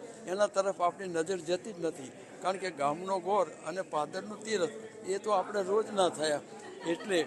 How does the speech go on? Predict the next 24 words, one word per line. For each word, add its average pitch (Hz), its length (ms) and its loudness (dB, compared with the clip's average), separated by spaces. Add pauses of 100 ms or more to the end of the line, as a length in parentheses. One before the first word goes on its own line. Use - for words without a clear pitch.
(180)
વિદેશી 165 540 0 (240)
કલાકારોને 175 680 -2
આપણે 165 400 -2
વ-, 147 280 -4
જરૂર 180 280 2
વધાવીએ, 160 480 4 (300)
પણ 170 160 0
આપણા 143 360 2
આ 175 120 6
ધરતીના 165 520 0
કલાકારોને 165 760 2 (420)
વધાવવાનું 165 680 2
ન 160 60 2 (100)
ભૂલીએ. 151 460 0 (520)
એના 175 240 4
માટે 170 340 2 (360)
આ 170 120 4
ચિત્ર 156 360 -4
પ્રદર્શન 151 560 0 (640)
એમણે 302 260 -2 (200)
ખૂબ 381 180 6 (220)
સમયસર 190 600 6
યોજ્યું 185 360 6
છે 196 180 4